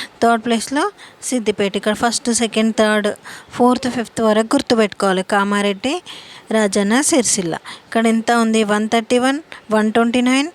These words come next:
వన్ ట్వంటీ సిక్స్, వన్ ట్వంటీ ఫైవ్, వన్ ట్వంటీ ఫోర్. ఈ నెంబర్స్ గుర్తు, గుర్తుపెట్టుకుంటే సరిపోతుంది.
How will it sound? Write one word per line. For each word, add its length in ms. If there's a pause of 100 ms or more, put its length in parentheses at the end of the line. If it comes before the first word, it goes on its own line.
(260)
వన్ 160
ట్వంటీ 340
సిక్స్, 440 (320)
వన్ 160
ట్వంటీ 340
ఫైవ్, 320 (420)
వన్ 200
ట్వంటీ 440 (260)
ఫోర్. 340 (140)
ఈ 100
నెంబర్స్ 480
గుర్తు, 200 (180)
గుర్తుపెట్టుకుంటే 760
సరిపోతుంది. 600